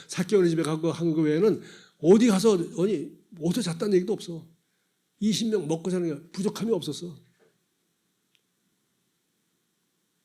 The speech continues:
유월절 마지막 전 잔치같이 차려놓고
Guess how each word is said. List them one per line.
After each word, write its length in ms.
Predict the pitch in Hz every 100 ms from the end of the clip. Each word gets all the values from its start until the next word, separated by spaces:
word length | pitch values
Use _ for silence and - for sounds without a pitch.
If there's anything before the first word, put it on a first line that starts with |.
| _ _ _ _ _ _
유월절 500 | 180 190 170 185 160
마지막 420 | 147 151 151 160 165
전 280 | 151 139 - _ _ _
잔치같이 500 | - 151 147 170 147
차려놓고 540 | 160 151 156 147 180